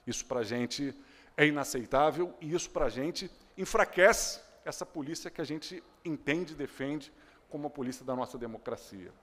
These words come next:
E por fim, como eu gosto um pouquinho, um pouco de polêmica, eu quero publicamente agradecer uma posição da Polícia Civil dos últimos anos, que, na minha avaliação, fortaleceu muito esse olhar que eu tenho sobre a Polícia Civil como uma polícia democrática.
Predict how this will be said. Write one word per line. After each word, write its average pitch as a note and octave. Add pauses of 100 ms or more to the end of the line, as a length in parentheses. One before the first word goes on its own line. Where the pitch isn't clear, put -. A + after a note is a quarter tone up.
(380)
E A3+
por -
fim, G3+ (560)
como F3+
eu E3+
gosto D#3
um E3
pouquinho, F#3+
um -
pouco E3
de C3+
polêmica, D#3+ (420)
eu D#3
quero E3
publicamente F3
agradecer D3+
uma D#3+
posição C#3 (220)
da F#3+
Polícia D3
Civil A#2+ (180)
dos A2+
últimos A2+
anos, A#2+ (420)
que, D#3+
na D3+
minha D#3
avaliação, D3
fortaleceu D3
muito E3+ (300)
esse D#3
olhar C#3+
que -
eu C3
tenho C#3
sobre C#3+
a C#3+
Polícia C3+
Civil A#2+
como C3
uma B2
polícia A2+
democrática. A2+